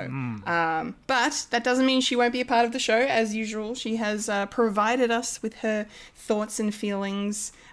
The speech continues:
Speaker 2: uh, o-, over the various topics we're gonna cover today. So that is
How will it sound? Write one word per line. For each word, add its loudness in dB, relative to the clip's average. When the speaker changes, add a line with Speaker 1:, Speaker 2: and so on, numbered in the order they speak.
Speaker 2:
uh, 2
o-, 0
over -2
the -4
various 0
topics -6
we're -4
gonna -2
cover -6
today. -4
So -4
that -6
is -8